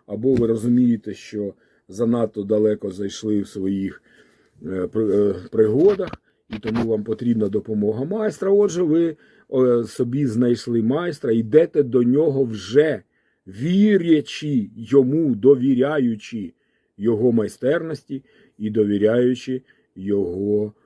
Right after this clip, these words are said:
е, кваліфікації, силі і таке інше. Бо ви витрачаєте час майстра. Час майстра не належить майстрові.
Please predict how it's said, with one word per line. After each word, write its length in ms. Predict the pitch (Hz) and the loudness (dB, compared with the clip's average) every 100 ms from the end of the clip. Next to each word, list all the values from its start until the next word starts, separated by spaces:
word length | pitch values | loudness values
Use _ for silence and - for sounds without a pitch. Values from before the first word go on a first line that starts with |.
| _ _ _ - | _ _ _ -20
е, 420 | 82 87 92 90 | -16 -14 -14 -14
кваліфікації, 1040 | - 113 113 - 98 107 127 135 - 123 120 | 0 2 2 -4 -8 -6 -4 -4 -2 -2 -2
силі 680 | - - 110 120 123 117 - | -4 -6 2 2 2 -2 -6
і 80 | 101 | -16
таке 240 | 101 - 92 | -16 -16 -16
інше. 440 | 87 85 - - _ _ _ _ _ | -16 -20 -20 -20 _ _ _ _ _
Бо 400 | 113 143 156 147 | 2 4 4 2
ви 240 | 143 175 185 | 0 2 2
витрачаєте 760 | 131 127 - 131 113 110 107 | 2 -2 -4 -4 -2 -2 -4
час 320 | 101 113 104 | -8 -8 -8
майстра. 540 | 131 165 170 - 139 127 _ _ _ | -6 -4 -4 -4 -6 -8 _ _ _
Час 360 | - 180 196 147 | 0 2 2 0
майстра 520 | 156 170 147 - 127 | -2 2 2 2 -2
не 180 | 147 175 | 0 0
належить 640 | 175 180 196 170 143 127 | 2 2 2 0 -2 0
майстрові. 920 | 131 139 139 131 - 131 120 120 120 | 0 0 -2 -4 -4 -6 -4 -6 -10